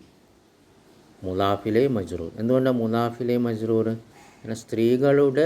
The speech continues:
ഹോസ്പിറ്റൽ എന്നാ, ഉടെ. അപ്പോൾ മുസ്തഷ്ഫ എന്താവും? മുലാഫ്, അൽ വിലാദത്തി മുലാഫിലെ മജ്റൂർ. അപ്പോൾ ഇവിടെ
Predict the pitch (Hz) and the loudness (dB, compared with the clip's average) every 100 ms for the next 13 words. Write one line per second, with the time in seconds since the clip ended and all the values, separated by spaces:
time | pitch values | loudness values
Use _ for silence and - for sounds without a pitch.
0 | 170 123 101 - 101 - 87 82 - _ | 0 -4 -6 -8 -12 -10 -10 -10 -14 _
1 | 107 107 107 95 - - - _ - 120 | -6 0 0 0 -6 -20 -20 _ -6 -2
2 | 127 123 - 127 - 135 120 117 113 - | -2 -4 -2 -2 0 0 2 0 0 -4
3 | 107 98 104 147 156 - _ _ - 101 | -6 -2 0 -2 -4 -14 _ _ -6 -4
4 | 101 98 98 104 107 110 - 165 - - | -2 0 2 2 2 -2 -2 -4 -6 -16
5 | - 92 95 95 - 101 120 180 - - | -14 -8 -4 -6 -6 -4 -4 -4 -12 -12
6 | 87 82 80 82 80 76 - _ _ - | -10 -8 -6 -4 -4 -6 -10 _ _ -20
7 | _ _ - _ _ _ _ _ - - | _ _ -20 _ _ _ _ _ -20 -20
8 | - - - - - 98 117 113 | -20 -20 -20 -16 -12 2 4 4